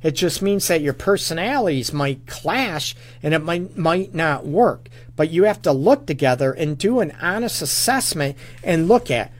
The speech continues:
what foundations do I want now? And you know what? It's hard because maybe when we're twenty years old, we have certain expectations, or twenty-five years old,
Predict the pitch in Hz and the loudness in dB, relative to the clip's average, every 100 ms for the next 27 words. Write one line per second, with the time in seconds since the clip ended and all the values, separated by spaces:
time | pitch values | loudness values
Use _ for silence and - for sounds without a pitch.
0 | - 139 196 277 - 254 254 170 156 143 | -8 4 4 4 0 -2 0 2 0 0
1 | - 147 139 - 151 160 151 147 143 139 | -4 -6 -6 -2 2 4 2 0 0 -2
2 | 131 139 151 131 60 - - - 170 160 | -2 0 0 -2 -8 -16 -20 -6 2 4
3 | 147 175 160 170 165 180 214 - 156 - | 2 0 0 2 6 6 6 0 0 0
4 | - 254 208 131 139 - 165 143 - - | 0 4 4 2 -4 2 4 4 -2 -14
5 | - - - - 151 175 226 208 208 185 | -20 -20 -20 -10 2 4 6 4 2 2
6 | 165 190 190 190 180 143 185 220 196 151 | -2 -2 0 2 2 0 4 6 6 2
7 | 131 - - 165 214 175 - 185 185 160 | -4 -16 -2 4 4 4 2 0 0 -2
8 | 165 - 170 131 - 170 170 135 131 117 | -4 0 -2 0 0 0 0 -6 -6 -6
9 | - 175 160 - 160 165 156 131 127 117 | -2 -2 -2 0 2 2 0 0 -2 -2
10 | - 120 113 113 | 0 0 0 -4